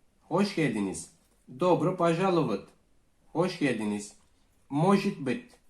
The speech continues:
Olabilir. Может быть. Olabilir. Вы знаете по-русски? Rusça biliyor musunuz? Вы знаете по-русски?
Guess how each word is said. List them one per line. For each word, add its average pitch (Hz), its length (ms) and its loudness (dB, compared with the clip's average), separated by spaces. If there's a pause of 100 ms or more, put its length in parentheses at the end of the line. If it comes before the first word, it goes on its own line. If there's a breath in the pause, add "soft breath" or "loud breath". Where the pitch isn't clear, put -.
(640)
Olabilir. 143 640 0 (440)
Может 143 440 2
быть. 151 260 -4 (260)
Olabilir. 127 640 -2 (920)
Вы 190 120 0
знаете 214 440 4
по-русски? 104 680 -4 (640)
Rusça 185 380 0
biliyor 220 220 2
musunuz? 90 500 -2 (800)
Вы 156 440 -2
знаете 160 600 2
по-русски? 101 680 -4